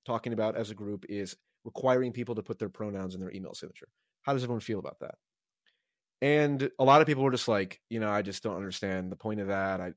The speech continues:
like, I don't mind if some, it's in someone else's. I don't really wanna do it myself," which is more than reasonable. Um, but no one was like, "I'm not doing that, and here's why." And, but there were a lot of people that were just like, "Well, of course, if it makes someone feel better, I'll do it. Like, what's the cost to me? I don't see how this is a problem."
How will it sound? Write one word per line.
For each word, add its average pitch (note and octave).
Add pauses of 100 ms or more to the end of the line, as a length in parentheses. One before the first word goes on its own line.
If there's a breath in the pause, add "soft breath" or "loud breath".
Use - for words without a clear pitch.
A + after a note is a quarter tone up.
like, E2+
I G2
don't G2
mind G2+
if F#2+
some, G2+
it's -
in F#2+
someone F#2+
else's. F#2
I F2
don't F2+
really F#2
wanna F2+
do F#2
it -
myself," F#2+
which G#2+
is G#2 (180)
more C3+
than C3+
reasonable. A#2 (1000 soft breath)
Um, G#2+ (220)
but D#3 (680)
no D#3
one C#3+
was B2
like, A2+
"I'm D#3+
not D#3
doing C3
that, A2+
and A2+
here's A2+
why." G2+ (580)
And, D#3
but F3
there F3+
were F3
a D#3
lot E3
of A#3
people G3
that E3
were D#3
just C#3+
like, D3
"Well, D#3+
of D3
course, A3+
if D3+
it A#2
makes D3
someone C#3+
feel D#3+
better, A2
I'll G2+
do B2
it. F2+
Like, F#2
what's G#2+
the B2+
cost B2
to B2
me? G2
I G#2
don't A2+
see -
how G#2+
this G#2
is F#2+
a F#2
problem." G#2+